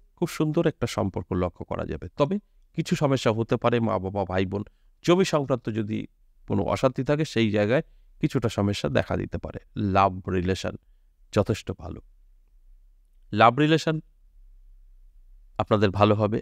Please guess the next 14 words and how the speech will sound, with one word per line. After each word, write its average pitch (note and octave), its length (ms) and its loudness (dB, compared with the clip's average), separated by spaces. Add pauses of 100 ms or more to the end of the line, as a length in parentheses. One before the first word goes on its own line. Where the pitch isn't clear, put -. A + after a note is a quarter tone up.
(120)
আপনারা F#2 320 2
যারা F2+ 220 -2 (400)
বাড়িতে G2 340 -2
জানাবেন A2 540 0
চাইছেন, G#2 400 -2 (680)
বিবাহ A#2 320 4
পর্যন্ত G#2+ 400 0
নেবেন, G2+ 300 0 (520)
একদম G2 400 0
সঠিক - 340 -4 (140)
সিদ্ধান্ত E2 440 -6 (220)
নিতে A2 220 0
পারেন। E2+ 280 -6 (680)
আপনাদের F3 460 4